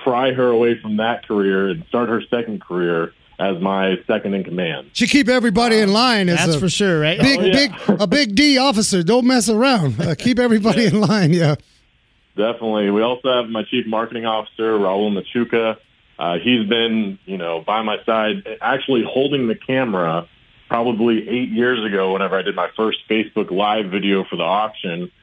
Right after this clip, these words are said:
Speaker 1: I'm stiff as a nail. I'm stuttering. I have a script. He now knows that do not send me into an interview with a script. <laughs>
Speaker 3: Right.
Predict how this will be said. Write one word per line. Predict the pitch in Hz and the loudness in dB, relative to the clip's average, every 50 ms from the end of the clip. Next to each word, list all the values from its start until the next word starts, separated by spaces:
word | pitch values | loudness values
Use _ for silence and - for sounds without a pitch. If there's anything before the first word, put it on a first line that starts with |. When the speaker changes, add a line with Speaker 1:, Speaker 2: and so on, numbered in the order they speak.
| _ _ _ | _ _ _
Speaker 1:
I'm | - 98 98 98 - _ | -6 -6 -6 -6 -8 _
stiff | - 151 151 151 151 | -2 0 0 0 -2
as | 139 117 | -6 -6
a | 123 117 | -4 -2
nail. | 113 117 120 123 127 127 123 | -2 -2 0 0 0 0 0
I'm | 110 95 90 - - _ | -2 -4 -6 -10 -16 _
stuttering. | _ - 139 139 139 135 131 131 131 127 123 | _ -4 -4 -2 -2 -2 -2 -2 -2 -2 -2
I | 113 104 | -2 0
have | 113 113 98 | -2 -2 -4
a | 90 - - - | -6 -10 -14 -12
script. | - - 143 143 143 139 - - - _ - - - _ _ _ _ _ _ - | -6 -4 -2 0 0 -2 -4 -10 -20 _ -20 -20 -20 _ _ _ _ _ _ -4
He | 131 147 | -2 0
now | 147 147 151 151 151 | 0 0 0 0 -2
knows | 147 151 156 160 165 165 147 120 | 0 0 0 0 0 -2 -2 -2
that | 123 120 110 95 95 | -2 -2 -2 -2 -4
do | 123 139 | -4 -2
not | 143 135 139 - - - | -2 -2 -2 -4 -4 -6
send | 139 131 139 | -6 -4 -4
me | 135 131 131 | -2 -2 -2
into | 131 127 - 131 | -2 -2 -2 -2
an | 120 117 | -2 0
interview | 120 123 131 123 135 135 131 | 0 -2 0 0 0 2 2
with | 120 - | 0 -2
a | - | -4
script. | - - - 120 104 - - - _ _ _ - 151 | -8 -8 -4 -4 -4 -4 -6 -10 _ _ _ -12 -12
<laughs> | - - - 214 196 202 - | -12 -6 -4 -4 -4 -4 -4
Speaker 3:
Right. | 185 151 147 139 139 | -4 -2 -2 -2 -4